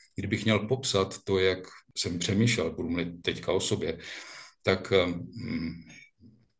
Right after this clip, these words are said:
řekněme, v tom mládí jsem měl často přemýšlení typu, možná bych ho mohl nazvat konfrontační. To znamená, když jsem konfrontován s nějakou realitou, tak mě tam automaticky nas-, naskočí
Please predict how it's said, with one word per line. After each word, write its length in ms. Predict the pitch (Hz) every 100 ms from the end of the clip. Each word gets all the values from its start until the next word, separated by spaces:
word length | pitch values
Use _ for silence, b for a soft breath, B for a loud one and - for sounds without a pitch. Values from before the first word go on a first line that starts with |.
| _ _
řekněme, 420 | - - 101 101 98 - _ _ -
v 20 | -
tom 160 | 95
mládí 440 | 98 90 95 98 120
jsem 240 | 113 98
měl 260 | 92 98 110
často 600 | - 117 - 117 110 - - -
přemýšlení 640 | - 98 98 107 107 107
typu, 380 | 107 - 107 107 107 B -
možná 300 | 107 104 98
bych 140 | 104
ho 80 | 101
mohl 180 | 104 101
nazvat 300 | 101 104 107
konfrontační. 840 | 113 107 104 107 - - - 82
To 100 | 82
znamená, 340 | 87 87 85 82 B B -
když 180 | - 92
jsem 300 | 101 95 92
konfrontován 840 | 95 110 104 104 113 104 104 104
s 60 | 95
nějakou 360 | 98 98 92
realitou, 500 | 85 85 90 101 113
tak 140 | 120 107
mě 120 | 107
tam 180 | 90 85
automaticky 640 | 110 110 113 110 110 - 101
nas-, 340 | 95 - - -
naskočí 640 | 104 - 117 117 101